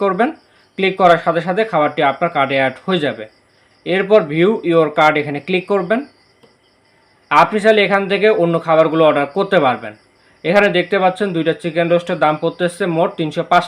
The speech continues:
টাকা। আমাদের কাছে যেহেতু ভাউচার কোড আছে এখানে এটা আমরা ব্যবহার করতে পারবো। ভাউচার কোড ব্যবহার করার জন্য apply a voucher এখানে ক্লিক করবেন। এখান থেকে আমি এই ভাউচার কোডটি অ্যাপ্লাই করলাম। এবার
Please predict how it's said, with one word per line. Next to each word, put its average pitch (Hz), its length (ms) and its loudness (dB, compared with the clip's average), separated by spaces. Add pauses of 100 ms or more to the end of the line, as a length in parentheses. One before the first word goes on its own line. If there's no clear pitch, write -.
টাকা। 117 180 -8 (600)
আমাদের 185 300 4
কাছে 208 240 0
যেহেতু 196 280 0
ভাউচার 151 320 2
কোড 180 120 0 (100)
আছে 175 160 -4 (140)
এখানে 160 240 -2 (160)
এটা 151 220 -2
আমরা 143 140 -4 (100)
ব্যবহার 139 320 -4
করতে 170 300 -4
পারবো। 175 240 4 (460)
ভাউচার 156 340 -2
কোড 196 180 2
ব্যবহার 165 300 4
করার 180 220 2
জন্য 180 180 -2 (260)
apply 170 300 2 (140)
a - 20 0 (100)
voucher 151 360 0 (120)
এখানে 156 280 -4
ক্লিক 202 240 2
করবেন। 117 300 -4 (960)
এখান 160 320 0
থেকে 196 140 0 (100)
আমি 180 140 2 (140)
এই 170 120 2
ভাউচার 151 320 -2
কোডটি 170 300 -2
অ্যাপ্লাই 170 400 2
করলাম। 113 260 -6 (1500)
এবার 220 160 6